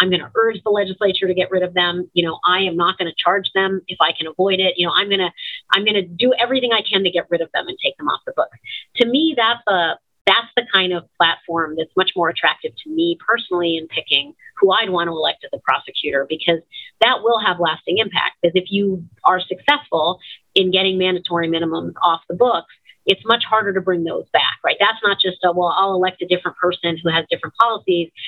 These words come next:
You'd actually have to get the whole legislature together to pass them again,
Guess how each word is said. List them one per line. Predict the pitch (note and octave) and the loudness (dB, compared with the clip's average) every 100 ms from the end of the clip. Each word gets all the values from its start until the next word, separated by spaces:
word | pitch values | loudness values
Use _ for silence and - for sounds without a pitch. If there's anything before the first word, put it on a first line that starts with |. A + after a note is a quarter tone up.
| - | -6
You'd | G3 A3+ | 0 2
actually | G#3 G3+ - G3+ | 2 0 0 0
have | G3 F3+ | 0 -2
to | F3+ | 0
get | E3+ | 0
the | E3 | -2
whole | - F3+ F#3 F3 | 0 2 2 2
legislature | E3+ E3+ E3+ - E3 - | -2 -2 -4 -2 -2 -2
together | D#3+ E3 D#3 E3 E3+ | -2 0 0 0 -2
to | - - | -4 -2
pass | D3+ D#3 | 0 0
them | F3+ | -4
again, | A#3 D#4+ D4 C4 A3+ | -2 0 0 -2 -6